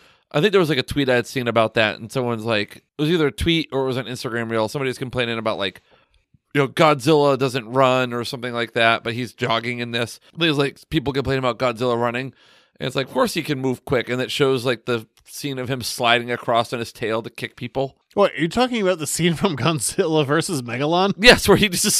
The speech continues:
Speaker 1: slides on his tail with his
Speaker 2: Yeah,
Speaker 1: feet up.
Speaker 2: no, I love that movie. That's, that one's so great. Got Ja-,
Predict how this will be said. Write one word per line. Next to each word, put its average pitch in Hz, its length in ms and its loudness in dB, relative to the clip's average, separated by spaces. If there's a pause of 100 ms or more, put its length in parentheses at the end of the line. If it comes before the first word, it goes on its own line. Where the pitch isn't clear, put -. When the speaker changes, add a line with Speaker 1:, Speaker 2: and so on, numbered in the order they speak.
Speaker 1:
slides 165 360 6
on 165 120 6
his 165 180 2
tail 156 240 6
with 151 100 2
his 147 80 2
Speaker 2:
Yeah, 208 260 10
Speaker 1:
feet 120 100 4
up. 147 140 8
Speaker 2:
no, 185 140 6 (120)
I 180 120 4
love 151 400 0
that 120 240 -6
movie. 120 180 -8
That's, 156 340 -4
that 160 120 2
one's 156 140 -2
so 156 100 0
great. 151 200 -2
Got 123 240 -4
Ja-, 143 260 -4